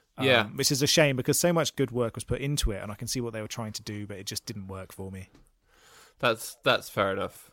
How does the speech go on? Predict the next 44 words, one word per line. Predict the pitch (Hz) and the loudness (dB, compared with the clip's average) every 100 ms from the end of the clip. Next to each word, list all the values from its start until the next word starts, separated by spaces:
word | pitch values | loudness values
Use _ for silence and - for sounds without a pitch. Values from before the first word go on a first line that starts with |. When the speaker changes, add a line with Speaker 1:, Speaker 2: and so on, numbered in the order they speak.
| _ | _
Speaker 2:
I, | - 110 110 110 | -2 2 4 6
um, | 107 107 | 4 0
I'm | - 135 139 | 4 4 4
gonna | 135 123 | 0 2
give | 123 | 2
it | 110 - | 2 -2
a | |
fifteen | - - - 101 98 95 95 | -4 -4 -2 -4 -6 -8 -10
'cause | - 131 | -6 -2
I | 147 | 0
still | - 170 | 4 4
really | 147 135 123 | 6 6 6
enjoyed | 107 107 104 98 | 6 4 2 4
it, | 95 - | 0 0
but | 95 | -2
I, | 90 107 101 87 | 2 0 0 -2
I | |
f-, | 101 - | -2 -4
just, | 113 - - | -6 -4 2
I | 123 | 4
felt | 202 143 | 6 4
what | 123 120 | 2 -2
you | 120 | -2
felt, | - 110 95 | 4 4 6
but | 117 | 4
on | 113 | 4
a | |
much | 110 98 - | 2 -2 -6
smaller | - 101 98 | -2 0 0
scale. | - 95 92 87 | -2 -4 -2 -2
I | 69 | -4
still, | - 131 110 101 - - | -2 2 2 0 -10 -6
there | 135 | 2
were | 123 | 4
things | 143 127 110 | 4 2 0
in | 107 | -2
it | - | -2
that | 98 | -2
I | 104 | 0
really | 104 107 104 | 2 0 0
identified | 98 95 101 98 - 101 95 | 0 0 -2 -2 -4 -2 -2
with | 101 98 | -2 -4
and | 98 | -4
enjoyed. | 98 101 101 98 101 95 | -6 -6 -2 -2 -2 -8